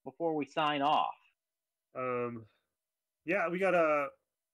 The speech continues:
Speaker 2: I have a second group that I'm playing Call of Cthulhu with, and we're, it's gonna be called Dead Letters because, um, they're playing nineteen twenties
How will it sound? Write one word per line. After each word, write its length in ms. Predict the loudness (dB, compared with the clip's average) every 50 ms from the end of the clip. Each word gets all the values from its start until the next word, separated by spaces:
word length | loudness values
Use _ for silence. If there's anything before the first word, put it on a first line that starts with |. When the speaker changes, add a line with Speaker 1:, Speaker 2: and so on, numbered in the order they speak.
| _ _ -4
Speaker 2:
I 40 | -2
have 120 | 0 0
a 100 | -2 -2
second 400 | -4 -6 -6 -6 -6 -8 -12 -12
group 280 | -10 -8 -8 -8 -8 -8
that 100 | -8 -8
I'm 80 | -8
playing 240 | -6 -6 -6 -6 -8
Call 220 | -8 -6 -6 -4 -4
of 60 | -6
Cthulhu 420 | -8 -10 -8 -8 -6 -6 -6 -6
with, 180 | -6 -8 -10 -10 _ _ _ _ _ _ _ _
and 220 | -10 -8 -8 -8 -10 -12
we're, 120 | -12 -12 -12 -12
it's 120 | -14 -12 -10
gonna 100 | -8 -8
be 80 | -6
called 360 | -2 0 0 0 0 -2 -6 _
Dead 220 | -4 -4 -4 -2
Letters 500 | -4 -4 -2 -2 -4 -6 -10 -12 -16 -18 -20 _ _ _
because, 420 | -14 -8 -4 -4 -4 -4 -6 -12 -18 _ _ _ _ _ _ _ _ _ _ _ -8
um, 440 | -6 -4 -4 -4 -4 -6 -6 -10 -14 -18 _ _
they're 120 | -6 -6
playing 560 | -6 -4 -2 -2 0 0 -2 -2 -4 -8 -12 -16 _ _ _ _ -12
nineteen 500 | -6 -6 -4 -4 -6 -6 -6 -6 -6 -6 -8
twenties 800 | -12 -10 -8 -8 -6 -6 -6 -8 -10 -10 -14 -16 -18 -20 -20